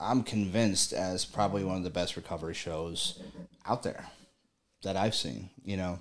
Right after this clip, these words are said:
so, uh, so I, I value it as a huge success, and I value, you know, success is a, uh, you know, it's, it's, it's a perspective. So my perspective is that it was hugely successful because of the amount of people and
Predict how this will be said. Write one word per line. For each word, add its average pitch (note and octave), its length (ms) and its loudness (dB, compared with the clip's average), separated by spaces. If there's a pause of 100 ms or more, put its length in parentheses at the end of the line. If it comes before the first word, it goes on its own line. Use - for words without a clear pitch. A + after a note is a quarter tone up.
so, F2 320 -2 (720)
uh, A2 320 10
so G#2+ 380 4
I, A#2 420 6
I A2+ 100 4
value A#2 440 10
it G2+ 120 6
as G#2 240 6
a A2 60 2
huge G2 360 -2
success, - 640 8
and G2 120 2
I G2 100 4
value, G#2+ 380 6
you G2 140 0
know, F#2+ 100 2
success G#2+ 500 4
is G2+ 140 2
a, F#2 200 2
uh, F2 680 -2 (280)
you G#2+ 120 -4
know, F2 180 -2
it's, F2+ 160 -2
it's, G2+ 160 -4
it's - 160 -6
a - 40 -12
perspective. G2 840 -2
So - 220 -4
my F#2+ 200 2
perspective F#2+ 540 -4
is F2+ 300 0
that F2+ 160 -2
it F2 100 -4
was F2 140 -6
hugely F#2 320 -6
successful G#2 500 -2
because F2+ 320 -10
of F2 60 -8
the F2 80 -8
amount E2+ 240 -4
of D#2+ 60 -10
people F#2+ 500 -4 (520)
and F2+ 380 -2